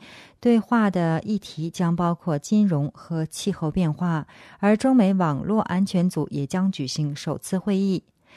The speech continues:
在安全顾问发现一股来自中国的网络间谍攻击浪潮之后，美国向北京施压，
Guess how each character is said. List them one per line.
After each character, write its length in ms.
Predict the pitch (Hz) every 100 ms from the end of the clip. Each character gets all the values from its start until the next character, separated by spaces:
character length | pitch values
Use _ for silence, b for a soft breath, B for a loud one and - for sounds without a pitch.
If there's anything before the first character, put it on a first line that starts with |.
| b b b
在 220 | - 247 214
安 160 | 254
全 160 | 247 233
顾 140 | 254
问 260 | 240 226 208
发 200 | 214 208
现 220 | 202 214
一 60 | 196
股 180 | 160
来 220 | 156 151 156
自 200 | - 175
中 280 | - 202 202
国 220 | 170 160
的 160 | 165
网 200 | 160 151
络 220 | 160 190 170
间 320 | - 247 180
谍 160 | 147
攻 220 | 151 190 196
击 100 | 196
浪 220 | 214 170
潮 200 | 156 143
之 120 | 175
后， 320 | 160 190 175
美 180 | - 156
国 240 | 147 165 -
向 360 | - 156 147
北 160 | 143 135
京 160 | 165
施 180 | 170 214
压， 220 | 208 208